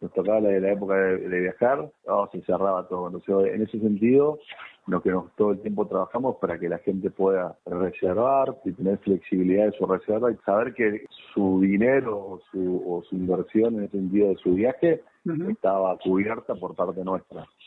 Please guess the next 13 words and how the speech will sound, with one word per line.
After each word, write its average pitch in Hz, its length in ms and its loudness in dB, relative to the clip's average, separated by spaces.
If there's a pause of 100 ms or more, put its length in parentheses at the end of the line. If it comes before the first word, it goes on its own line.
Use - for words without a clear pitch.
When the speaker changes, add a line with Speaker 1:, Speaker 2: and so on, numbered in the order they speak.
Speaker 2:
Claro. 151 200 -2 (380)
Uno 180 380 4
está 185 180 2
viendo 190 320 6
redes 190 260 6
sociales 202 420 4
continuamente 190 840 6 (200)
y 175 100 -2
las 160 160 4
de 165 60 6
la 170 100 6
empresa 220 520 6 (220)
están 220 460 6